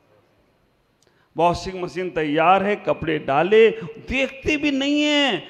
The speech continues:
कई बार तो नोट धुल जाते हैं, तब पता चलता है कि नोट धुल गए।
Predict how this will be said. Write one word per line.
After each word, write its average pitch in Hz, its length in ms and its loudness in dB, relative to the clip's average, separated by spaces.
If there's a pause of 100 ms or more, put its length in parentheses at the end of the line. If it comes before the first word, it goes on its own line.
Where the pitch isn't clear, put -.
(140)
कई 262 200 4
बार 285 240 4
तो 294 180 -4
नोट 269 420 0
धुल 233 280 6
जाते 233 360 4
हैं, 269 100 0
तब 269 300 0
पता 220 220 2
चलता 233 360 2
है 240 100 4
कि 233 100 -4
नोट 220 360 8
धुल 180 160 4
गए। 135 300 -8